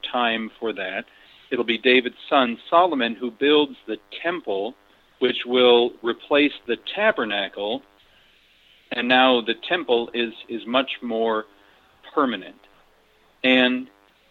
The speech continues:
it becomes the only place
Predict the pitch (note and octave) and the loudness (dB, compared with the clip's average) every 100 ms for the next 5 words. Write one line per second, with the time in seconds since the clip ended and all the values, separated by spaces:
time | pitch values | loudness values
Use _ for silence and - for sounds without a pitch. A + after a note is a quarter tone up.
0 | _ - - - _ _ - - _ _ | _ -20 -20 -20 _ _ -20 -20 _ _
1 | _ E3 E3 C#3 B2+ - - G#3+ B2+ A2 | _ 2 2 -4 -4 -8 0 2 2 0
2 | B2+ C3 G2 A#2 B2+ - - F3 F#3+ E3+ | -6 -8 -8 -4 -4 -2 2 2 2 -4
3 | D#3+ - - D3 G#2+ A2+ | -4 -8 0 2 2 -2